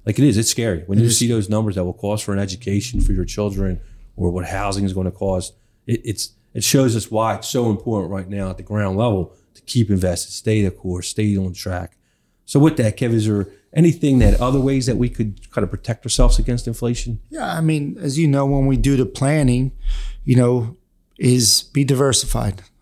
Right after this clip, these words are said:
Speaker 2: own stocks, own bonds, right? Um, don't overweight.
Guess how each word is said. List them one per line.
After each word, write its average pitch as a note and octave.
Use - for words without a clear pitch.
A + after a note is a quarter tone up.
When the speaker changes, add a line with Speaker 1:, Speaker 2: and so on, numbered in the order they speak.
Speaker 2:
own C3
stocks, C3
own B2+
bonds, G#2+
right? A2+
Um, A2
don't C3
overweight. A#2